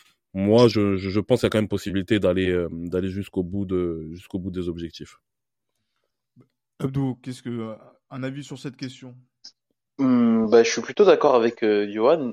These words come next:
Speaker 3: Et puis, mieux que ça, tu vois, il y a, il y a un facteur qui va tout changer pour moi. C'est la trêve internationale, encore une fois, parce que ça va être là où on va pouvoir reposer les têtes, on va pouvoir se dire, depuis le retour du mondial,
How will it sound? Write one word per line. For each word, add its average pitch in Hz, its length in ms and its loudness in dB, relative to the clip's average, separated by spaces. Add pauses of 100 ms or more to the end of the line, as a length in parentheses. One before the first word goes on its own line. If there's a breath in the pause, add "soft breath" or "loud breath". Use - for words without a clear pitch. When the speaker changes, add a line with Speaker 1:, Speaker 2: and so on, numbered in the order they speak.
Speaker 3:
Et 110 60 -18 (120)
puis, 107 180 -8
mieux 107 240 -4
que 110 140 -4
ça, 139 200 0
tu - 200 -10
vois, 110 260 2
il 113 60 0
y 110 60 2
a, 98 180 4 (100)
il 113 80 -4
y - 20 2
a 107 60 2
un 110 120 4
facteur 131 520 0
qui - 180 -12
va 98 340 2 (100)
tout - 80 -8
changer 120 360 0
pour 104 180 -6 (120)
moi. 117 120 2 (320)
C'est - 260 -8
la 101 120 4
trêve 160 220 2
internationale, 131 640 0
encore 117 200 -6
une 107 80 -8
fois, 107 180 -4
parce - 180 -10
que 98 80 -10
ça 101 160 -2
va 98 40 4
être 98 100 -6
là 135 140 6
où 104 220 2 (340)
on 104 60 -6
va 101 60 -2
pouvoir 107 360 0
reposer 113 460 -2
les 107 120 -2
têtes, 143 340 0 (380)
on 101 60 -16
va 110 80 2
pouvoir 117 320 -2
se 127 100 -2
dire, 117 280 0 (120)
depuis 107 220 -8
le 117 60 -2
retour 120 300 -2
du 113 120 -10
mondial, 113 440 2